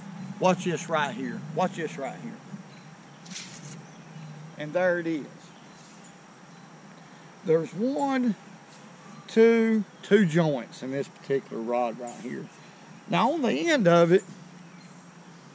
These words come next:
there's a line tie right there. And generally speaking,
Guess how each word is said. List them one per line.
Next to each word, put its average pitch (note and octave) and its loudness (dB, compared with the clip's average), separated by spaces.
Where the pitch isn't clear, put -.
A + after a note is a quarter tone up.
there's F3 6
a G#3 4
line G3 6
tie A2+ -2
right C#3+ 2
there. D3 0
And D3 -4
generally G3+ 2
speaking, D3 2